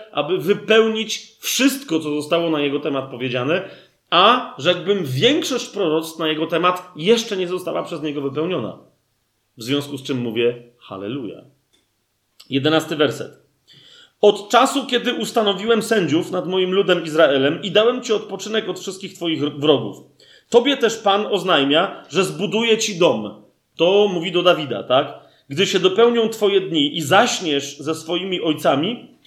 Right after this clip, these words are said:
wzbudzę po tobie twojego potomka”. Nawiasem mówiąc, zwróćcie uwagę, jak to zdanie tu jest skonstruowane. „Gdy się dopełnią twoje dni i zaśniesz ze swoimi ojcami,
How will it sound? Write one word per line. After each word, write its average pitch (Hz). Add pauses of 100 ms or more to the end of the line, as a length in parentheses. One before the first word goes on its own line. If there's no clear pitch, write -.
(240)
wzbudzę 208
po 226
tobie 214
twojego 196
potomka”. 160 (280)
Nawiasem 208
mówiąc, 202
zwróćcie 196
uwagę, 190
jak 180
to 180
zdanie 180
tu 139
jest 131
skonstruowane. 117 (280)
„Gdy 147
się 202
dopełnią 214
twoje 185
dni 214
i 190
zaśniesz 220
ze 190
swoimi 180
ojcami, 143